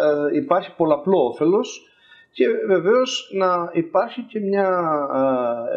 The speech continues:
ε, ενθάρρυνση να γίνουν οι απαραίτητες ανα-, αναμνηστικές δόσεις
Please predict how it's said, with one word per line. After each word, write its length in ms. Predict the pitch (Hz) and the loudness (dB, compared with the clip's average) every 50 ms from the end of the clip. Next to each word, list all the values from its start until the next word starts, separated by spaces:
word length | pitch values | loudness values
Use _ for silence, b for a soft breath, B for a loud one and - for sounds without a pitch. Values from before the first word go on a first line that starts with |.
| 117 - - | -4 -2 -2
ε, 60 | 135 | -2
ενθάρρυνση 720 | 131 127 127 - 160 165 175 185 190 208 202 - - - 247 269 262 262 B B B B B B | -2 -2 -2 0 2 2 2 2 0 -2 -4 -4 -4 -4 -2 -2 -2 -2 B B B B B B
να 220 | _ 185 170 170 165 | _ 0 0 2 2
γίνουν 360 | 165 170 214 226 220 202 185 | 2 0 0 0 2 2 2
οι 60 | 170 | 2
απαραίτητες 500 | 160 156 156 147 151 175 170 175 156 - | 2 2 2 2 2 2 0 -2 -4 -4
ανα-, 280 | 139 127 127 123 127 131 - | -4 -4 -2 -4 -6 -8 -6
αναμνηστικές 600 | - 131 127 117 117 113 - - - 156 143 120 | -4 -4 -4 -2 -4 -6 -8 -4 -2 0 0 2
δόσεις 580 | 117 135 139 139 135 - 110 - - - b | 2 2 2 2 -2 -8 -10 -12 -12 -14 b